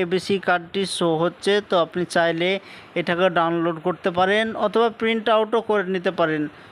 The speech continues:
তো এটাই ছিল আজকের জন্য ছোট্ট ভিডিও।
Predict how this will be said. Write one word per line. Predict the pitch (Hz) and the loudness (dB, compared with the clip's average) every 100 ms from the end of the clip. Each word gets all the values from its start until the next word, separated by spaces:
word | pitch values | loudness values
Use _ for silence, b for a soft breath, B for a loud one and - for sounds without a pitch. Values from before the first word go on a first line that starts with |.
| B - - - - - - - | B -20 -20 -20 -20 -20 -18 -2
তো | 196 - 196 | -2 0 0
এটাই | 190 220 220 | 2 0 0
ছিল | 214 226 - 180 | 0 0 2 0
আজকের | 160 - 190 175 180 | -2 0 0 0 0
জন্য | 190 190 196 - | 0 2 0 0
ছোট্ট | - 180 - - 196 202 180 | 0 0 -2 0 2 2 0
ভিডিও। | 180 156 147 | -4 -2 -2